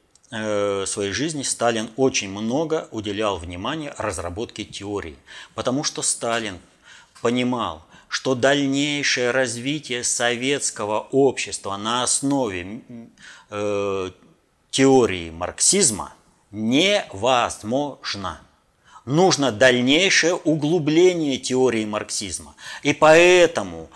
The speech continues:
это углубление теории марксизма сначала выразилось в наименовании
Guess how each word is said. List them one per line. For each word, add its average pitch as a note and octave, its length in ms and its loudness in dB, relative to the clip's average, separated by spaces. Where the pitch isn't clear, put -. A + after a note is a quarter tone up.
это C#3+ 220 2
углубление D#3+ 640 2
теории D3+ 300 2
марксизма C#3+ 520 -2
сначала C#3+ 480 0
выразилось A#2 640 -2
в G#2+ 180 -10
наименовании A#2+ 880 -2